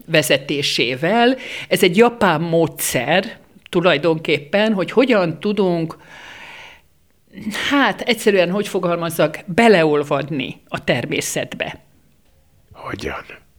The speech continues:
Speaker 1: Van nekem egy nagyon jó ötletem, uram. Október tizenötödikén szombaton három órakor a Lid parkolójában találkozunk, és megyünk a Rab Mária forrás felé, jöjjön el.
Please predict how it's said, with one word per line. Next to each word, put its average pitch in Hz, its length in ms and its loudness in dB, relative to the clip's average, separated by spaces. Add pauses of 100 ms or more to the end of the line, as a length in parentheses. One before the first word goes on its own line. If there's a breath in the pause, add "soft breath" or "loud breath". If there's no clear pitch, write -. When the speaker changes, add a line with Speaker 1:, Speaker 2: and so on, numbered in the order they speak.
(120)
Speaker 1:
Van 233 140 6
nekem 170 220 2
egy 160 80 4
nagyon 156 240 2
jó 143 200 2
ötletem, 220 500 4
uram. 147 380 2
Október - 420 2
tizenötödikén 147 800 2
szombaton 165 560 4
három 143 440 0
órakor 143 720 4 (520 loud breath)
a 202 80 4
Lid 233 260 6
parkolójában 147 920 4
találkozunk, 165 840 4
és 160 140 2
megyünk 160 340 2
a 147 60 4
Rab 165 220 4
Mária 143 360 0
forrás 254 460 2
felé, 214 240 2
jöjjön 139 360 2
el. - 300 -6